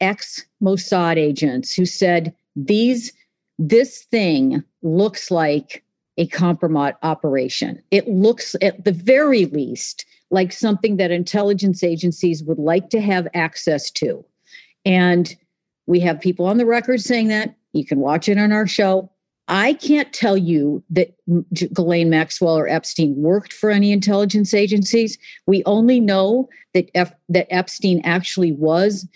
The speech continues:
a high-level informant for the F B I from one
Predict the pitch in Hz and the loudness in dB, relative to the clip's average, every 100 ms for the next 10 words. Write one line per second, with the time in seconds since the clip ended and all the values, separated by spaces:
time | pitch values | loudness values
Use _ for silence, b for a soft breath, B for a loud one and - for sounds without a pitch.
0 | b _ - 175 165 160 156 _ _ _ | b _ -2 2 2 0 -6 _ _ _
1 | - 190 180 190 190 180 180 165 156 - | -4 0 2 2 0 -2 -2 -2 -4 -4
2 | 165 170 175 - 185 170 156 160 165 151 | -2 0 -2 -4 -2 0 -2 -2 -2 0
3 | 151 160 180 - - 175 160 151 170 180 | 0 0 -2 -6 -4 0 0 0 2 2
4 | 196 208 | 4 2